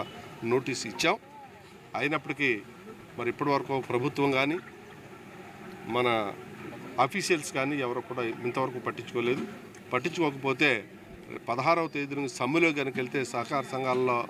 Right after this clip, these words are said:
ఉన్నటువంటి రైతులు చాలా నష్టపోతారు. ఆ నష్టానికి ప్రభుత్వమే బాధ్యత వహించాలి, ప్రభుత్వ అధికారులే బాధ్యత వహించాలని మీ మీడియా మూలంగా మేము తెలియజేస్తా ఉన్నాం.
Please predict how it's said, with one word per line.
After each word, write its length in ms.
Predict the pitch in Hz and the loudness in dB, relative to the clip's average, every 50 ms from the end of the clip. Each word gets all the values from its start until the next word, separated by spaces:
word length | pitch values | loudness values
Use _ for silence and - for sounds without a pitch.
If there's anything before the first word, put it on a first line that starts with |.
| - - 123 | -6 -6 -2
ఉన్నటువంటి 440 | 120 120 123 127 123 127 120 110 123 110 110 | 0 0 0 0 0 0 0 0 -2 0 2
రైతులు 340 | 123 139 156 160 160 135 117 - | 2 2 2 2 0 -2 -2 0
చాలా 180 | 123 117 120 120 | 2 2 2 2
నష్టపోతారు. 640 | 117 113 113 - - - 135 131 - 139 156 190 196 - - - - - - - - | 0 -2 -2 -4 -4 -2 -2 0 2 2 2 0 -2 -4 -12 -16 -16 -14 -8 -2 0
ఆ 80 | 117 | 2
నష్టానికి 600 | 120 117 113 113 - - 160 147 135 123 135 131 113 98 92 - - - - - - - - - - | 2 2 2 0 0 2 2 2 2 2 2 0 0 0 -2 -6 -12 -16 -16 -16 -16 -16 -10 -4 0
ప్రభుత్వమే 480 | 110 120 127 143 151 - 143 139 135 123 | 0 2 2 2 0 0 2 2 2 2
బాధ్యత 400 | 117 - 120 123 123 135 123 120 | 4 4 4 4 2 0 -2 0
వహించాలి, 460 | 127 120 131 135 127 - 127 131 160 175 | 0 0 0 0 0 0 2 2 2 0
ప్రభుత్వ 440 | - - 131 127 147 143 151 139 135 | 0 0 -2 -2 -2 0 2 2 2
అధికారులే 440 | 139 147 175 180 180 160 160 160 | 4 4 4 2 2 2 0 -2
బాధ్యత 340 | 143 131 131 127 135 139 127 127 | -2 -2 -4 -4 -4 -8 -10 -8
వహించాలని 580 | 120 117 127 123 120 127 117 123 123 120 113 104 95 - - - - - - - 120 117 110 | -6 -6 -6 -6 -6 -4 -2 -2 0 0 0 -2 -4 -8 -14 -20 -20 -20 -18 -18 -12 -6 -2
మీ 100 | 113 117 117 113 110 - - - 110 | 0 0 0 0 -2 -4 -6 -4 0
మీడియా 260 | 120 123 131 131 123 | 0 2 2 2 2
మూలంగా 360 | 120 120 117 120 117 120 113 107 101 - | 2 0 -2 -2 0 0 0 -2 -2 -2
మేము 140 | 120 110 101 - | -2 -4 -2 -2
తెలియజేస్తా 420 | 113 110 113 123 120 117 123 135 123 | -2 0 4 4 4 4 2 2 2
ఉన్నాం. 220 | 127 143 170 196 | 2 2 0 -2